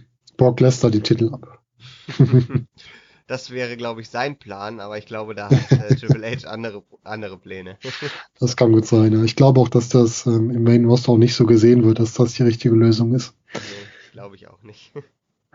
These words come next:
Speaker 1: Gut, kommen wir zum Main Event. Wir hatten diesmal nur vier Matches auf der Card durch die beiden Wargames-Matches, weil die natürlich entsprechend Zeit gekriegt haben. Ich glaub, jeweils eine Dreiviertelstunde oder sowas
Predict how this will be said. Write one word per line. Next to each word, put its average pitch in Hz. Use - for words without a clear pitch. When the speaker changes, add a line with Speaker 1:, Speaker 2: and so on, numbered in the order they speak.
Speaker 1:
Gut, -
kommen 180
wir 208
zum 175
Main 180
Event. 151
Wir 139
hatten 165
diesmal 175
nur 160
vier 190
Matches 185
auf 135
der 139
Card 151
durch 160
die 165
beiden 139
Wargames-Matches, 139
weil 147
die 131
natürlich 139
entsprechend 139
Zeit 170
gekriegt -
haben. 147
Ich -
glaub, 131
jeweils 143
eine 131
Dreiviertelstunde 131
oder 175
sowas 160